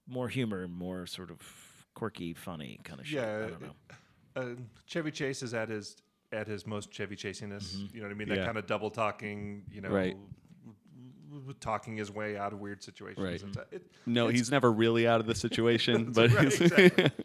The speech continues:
Speaker 1: But the, also
Speaker 2: But
Speaker 1: the
Speaker 2: it's,
Speaker 1: stakes
Speaker 2: yeah.
Speaker 1: aren't so high. You know he's
Speaker 2: Yeah.
Speaker 1: gonna get out of it.
Speaker 3: Right.
Speaker 1: You know, uh,
Speaker 2: That
Speaker 3: So
Speaker 2: and, uh, what was, what was the other? Uh, don't tell me. I'll think of it. The other
Speaker 1: <laughs> I don't think I could tell you if you wanted
Speaker 2: the
Speaker 1: me
Speaker 2: other
Speaker 1: to.
Speaker 2: seventies era Chevy Chase movie.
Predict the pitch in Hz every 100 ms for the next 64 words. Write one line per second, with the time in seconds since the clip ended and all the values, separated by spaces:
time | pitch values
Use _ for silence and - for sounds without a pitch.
0 | - 247 226 - - - 170 185 180 160
1 | 131 - 127 127 135 127 143 127 131 127
2 | 107 107 110 101 113 107 104 87 90 92
3 | 92 85 98 101 87 95 - - 110 87
4 | - - 127 156 196 147 135 131 127 120
5 | 120 143 131 - - - 98 95 101 104
6 | 110 117 - - - 120 113 107 104 92
7 | 90 90 - _ - 107 95 98 107 107
8 | 110 117 123 131 139 143 143 143 180 127
9 | 113 104 110 113 110 95 90 95 92 92
10 | 120 131 123 - 117 110 113 107 104 107
11 | 101 - 101 104 - 98 - 101 92 95
12 | 92 90